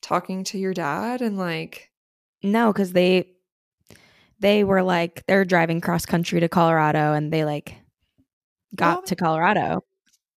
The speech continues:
Speaker 2: Yeah, yeah. They're,
Speaker 1: Oh.
Speaker 2: um, they were staying in, um, Westwin-, Westminster with my cousins.
Speaker 1: Oh, nice.
Speaker 2: Yeah.
Speaker 1: So cute.
Speaker 2: So they were there. But, like, it wouldn't really make sense to say, like, "Made it home,"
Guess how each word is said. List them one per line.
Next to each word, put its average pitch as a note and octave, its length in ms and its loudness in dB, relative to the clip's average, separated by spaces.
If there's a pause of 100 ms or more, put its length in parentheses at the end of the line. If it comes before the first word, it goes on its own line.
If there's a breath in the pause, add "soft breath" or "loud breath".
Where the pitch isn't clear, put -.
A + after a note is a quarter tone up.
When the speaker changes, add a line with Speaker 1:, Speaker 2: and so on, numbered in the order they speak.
(280)
Speaker 2:
Yeah, G#4 500 4 (120)
yeah. A#3 220 0 (580 loud breath)
They're, G#3 140 2
Speaker 1:
Oh. F3+ 240 4
Speaker 2:
um, F3 380 -8
they G#3+ 120 4
were G#3+ 80 6
staying F3+ 520 2
in, D#3+ 300 -6
um, - 540 -12 (280)
Westwin-, F3 440 -2 (160)
Westminster F3+ 520 -4
with G3 120 -10
my - 100 -12
cousins. - 600 -12 (140)
Speaker 1:
Oh, A#4+ 160 -10 (520)
nice. F#4+ 440 -6
Speaker 2:
Yeah. - 100 -2
Speaker 1:
So F4+ 160 -2
cute. E4+ 420 -2 (400 loud breath)
Speaker 2:
So F#3+ 160 -2
they F3+ 100 2
were F#3 80 0
there. G#3+ 240 -6 (360 loud breath)
But, E3+ 300 0 (140)
like, F#3+ 240 -2 (300)
it G#3 80 0
wouldn't G#3 180 2
really F3 140 0
make E3 160 0
sense E3+ 240 -6
to E3 80 -8
say, D#3+ 180 -4
like, C#3+ 200 -6
"Made E3 180 -2
it - 100 -8
home," D#3 560 -6